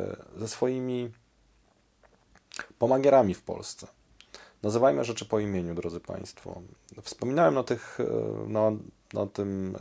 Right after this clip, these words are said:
kanale wielokrotnie, że jest ponad wszelką wątpliwość stwierdzone i udowodnione w przestrzeni publicznej, chociaż nie jest elementem, chociaż powinno być, ale nie jest elementem postępowań karnych, to, że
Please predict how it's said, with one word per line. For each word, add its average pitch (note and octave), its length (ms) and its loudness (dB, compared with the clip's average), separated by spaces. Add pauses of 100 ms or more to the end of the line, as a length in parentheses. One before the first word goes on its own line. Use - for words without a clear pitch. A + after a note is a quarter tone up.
kanale G#2 380 0
wielokrotnie, F#2 680 -2 (520)
że G#2 180 2
jest A2 260 0
ponad A#2 260 2
wszelką C3+ 340 2
wątpliwość G2+ 800 -2 (100)
stwierdzone G2+ 580 -2
i G2+ 40 -2
udowodnione F#2 640 -2
w - 40 -18
przestrzeni - 460 -6
publicznej, F2+ 600 -8
chociaż F#2 300 -6
nie G2 100 -2
jest - 400 -6
elementem, F#2 600 -4 (120)
chociaż C#3+ 220 0
powinno D#3 340 -2
być, F#2 160 -2
ale G#2 140 0
nie A2 100 -4
jest F#2+ 200 -4
elementem F2+ 380 -4
postępowań F2+ 600 -8
karnych, F2 480 -6 (500)
to, G#2 280 6 (540)
że G2 400 -2